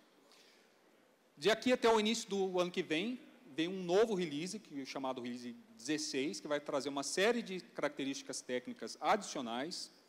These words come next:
a possibilidade de utilização de espectro não licenciado, que é uma coisa que às vezes as empresas esquecem, que cinco G não é só pra espectro licenciado, vai ter espectro não licenciado também.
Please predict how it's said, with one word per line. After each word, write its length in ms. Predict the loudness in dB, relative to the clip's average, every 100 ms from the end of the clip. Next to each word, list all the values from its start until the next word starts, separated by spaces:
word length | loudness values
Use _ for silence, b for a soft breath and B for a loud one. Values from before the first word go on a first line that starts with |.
| B B B B
a 120 | -8 0
possibilidade 880 | 2 2 0 -2 2 4 4 -2
de 120 | -6 -8
utilização 480 | -6 -4 -2 -4
de 60 | -10
espectro 400 | -8 -6 -6 -6
não 260 | -4 -2 0
licenciado, 800 | -2 -2 -4 -2 0 0 -2
que 80 | -6
é 40 | -8
uma 100 | -8
coisa 240 | -8 -10
que 140 | -6 -8
às 100 | -6
vezes 480 | -8 -10 -12 -14 -12
as 140 | -10 -10
empresas 560 | -8 -8 -8 -10 -14 b b b b _ _ _ _ b b -8
esquecem, 520 | -2 2 4 2 -4
que 160 | -8 -8
cinco 260 | -8 -6
G 140 | -4 -2
não 160 | -2
é 80 | -4
só 160 | -4 -6
pra 120 | -4
espectro 400 | -6 -6 -8 -8
licenciado, 640 | -10 -10 -8 -4 -4 -4
vai 160 | -8 -14 _ _ _ -12
ter 80 |
espectro 400 | -10 -6 -8 -8
não 160 | -8 -6
licenciado 500 | -6 -6 -6 -4 -6 -6
também. 360 | -6 -4 -6